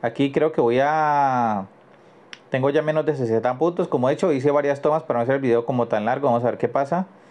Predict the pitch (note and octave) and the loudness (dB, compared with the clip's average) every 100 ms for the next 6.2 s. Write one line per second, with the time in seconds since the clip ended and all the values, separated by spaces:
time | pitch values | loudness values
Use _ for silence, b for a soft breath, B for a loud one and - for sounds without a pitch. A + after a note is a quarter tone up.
0 | B B B E3 F#3+ E3 D#3 D#3 D#3 D3 | B B B 2 2 0 -2 -4 -2 -2
1 | B2+ C#3 D#3+ D#3+ E3 C#3+ C3 C3 B2 A#2 | 2 2 2 2 2 0 0 -2 0 2
2 | D3+ D#3+ C3 D3+ C#3 D#3 E3 E3+ E3+ E3 | 2 2 2 0 0 2 2 2 -2 -2
3 | D#3 D#3+ D3 C#3+ C3+ C3 C#3 C#3 D3+ D3+ | -2 -2 -2 -2 -2 0 0 0 -4 0
4 | E3+ E3+ - B B B D#3 E3 D3+ C#3 | 0 0 -6 B B B 0 0 0 0
5 | D#3 D#3+ D#3 B2+ A#2+ C#3 B2+ - C3 A#2+ | -2 0 0 2 2 2 0 0 0 2
6 | G2 - | -2 -8